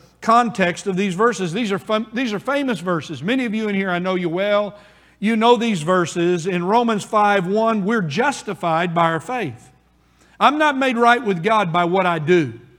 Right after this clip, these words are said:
I'm justified by putting my faith in Jesus Christ. And here's the wonderful thing. When I'm justified by my faith in Christ, I gain peace with God. I no longer am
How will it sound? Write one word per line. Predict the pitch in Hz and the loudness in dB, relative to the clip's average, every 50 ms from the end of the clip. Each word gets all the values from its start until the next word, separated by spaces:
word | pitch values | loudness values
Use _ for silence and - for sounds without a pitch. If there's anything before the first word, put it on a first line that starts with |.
| _ _ - - - | _ _ -20 -6 -2
I'm | 185 202 208 190 151 | 0 2 2 0 0
justified | 131 165 254 277 262 - - 214 196 - 196 180 180 185 180 160 | 2 4 4 4 4 2 -2 -4 -2 -2 0 0 0 0 2 2
by | 180 175 151 | 2 2 2
putting | - 220 226 233 226 208 | 2 2 2 2 2 0
my | 190 175 170 165 | 0 2 2 0
faith | - - - 262 262 247 208 175 185 208 196 - - - _ _ _ _ _ _ | 0 -2 -2 0 2 2 4 2 2 0 -2 -8 -12 -20 _ _ _ _ _ _
in | - 226 226 208 170 | -2 0 2 2 0
Jesus | 139 175 247 262 254 190 196 226 - - | 0 2 2 2 2 0 0 -2 -4 -4
Christ. | - - 226 226 226 240 - - 208 | -2 0 2 2 2 2 0 -4 -4
And | 202 190 | -4 -2
here's | 165 247 285 269 208 | 0 0 0 0 0
the | 175 214 | -2 -2
wonderful | 202 196 208 240 269 285 277 277 - - 254 226 | -2 -2 0 2 2 2 2 0 -2 -4 -6 -4
thing. | - 302 285 269 233 208 196 | -2 0 0 0 0 0 -2
When | 208 220 220 208 | -2 0 0 0
I'm | 202 202 190 185 160 139 | 0 0 0 -2 -2 -4
justified | 131 135 214 269 285 247 - - 262 233 - - 202 170 156 143 131 131 151 175 180 - - _ _ _ _ _ _ _ _ _ - | -2 0 0 2 2 0 -2 -2 -2 -2 -2 0 0 0 0 0 -2 -6 -10 -12 -14 -16 -18 _ _ _ _ _ _ _ _ _ 0
by | 165 180 214 220 220 | 4 4 4 6 6
my | 214 196 185 | 4 4 2
faith | - - 247 247 262 247 - - | 2 2 2 2 4 2 2 0
in | 208 196 180 | 0 0 0
Christ, | 165 - - 262 269 240 220 214 - - | 0 0 0 2 2 2 2 0 0 -2
I | - 208 208 196 | 0 2 2 2
gain | 170 147 139 214 226 233 233 233 233 233 220 208 185 - - - - - | 2 2 2 2 2 2 2 2 2 2 2 0 -2 -4 -8 -20 -20 0
peace | - 294 311 285 254 220 - - | 4 6 6 6 6 2 0 -2
with | 214 220 240 185 190 | -4 -4 -4 -2 0
God. | 240 262 277 294 294 285 214 151 117 - - - - _ _ _ _ _ _ _ _ _ _ _ _ _ - - | 0 0 0 0 -2 -4 -6 -8 -10 -14 -18 -20 -20 _ _ _ _ _ _ _ _ _ _ _ _ _ -6 0
I | 220 226 220 | 0 2 2
no | 220 233 226 | 4 4 4
longer | 233 233 240 262 262 254 214 233 226 | 6 6 6 4 4 2 2 0 0
am | 220 202 160 | 0 -2 -2